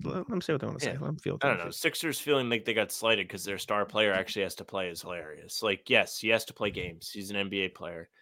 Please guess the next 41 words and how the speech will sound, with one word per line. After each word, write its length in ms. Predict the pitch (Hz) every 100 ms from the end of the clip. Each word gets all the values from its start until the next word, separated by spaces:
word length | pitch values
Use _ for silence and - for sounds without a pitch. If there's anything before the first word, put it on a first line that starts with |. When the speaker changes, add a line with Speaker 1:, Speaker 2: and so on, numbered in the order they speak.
| _ _ _ _ -
Speaker 2:
If 300 | 131 - - -
you 120 | 127
don't 180 | 143 139
care 140 | 139
about 180 | 135 135
the 80 | 127
awards, 380 | 120 143 147 131
then 140 | 117
you 80 | 117
don't 120 | 117
care 120 | 127
about 180 | 120 117
the 80 | 110
awards. 540 | 107 131 - - - - - - -
Make 200 | 113 131
up 100 | 147
your 80 | 147
mind. 280 | 143 127 95
This 160 | 123 160
is 140 | 139
what 140 | 151
I 80 | 139
was 160 | 131 120
saying 340 | 135 127 117
earlier 360 | - 120 113 98
when 100 | 95
I 60 | 92
was 120 | 92
like, 140 | 107
"We 140 | 110 107
should 160 | -
revisit 360 | 110 98 110 98
this 180 | 104 104
Missoula 300 | 98 107 104
mindset 460 | 92 101 107 123 -
thing." 300 | 143 147 147 - - _ _ - - _
Because 260 | 143 170 151
in 100 | 139
Philly, 240 | 156 170
they 120 | 139 139
don't, 220 | 139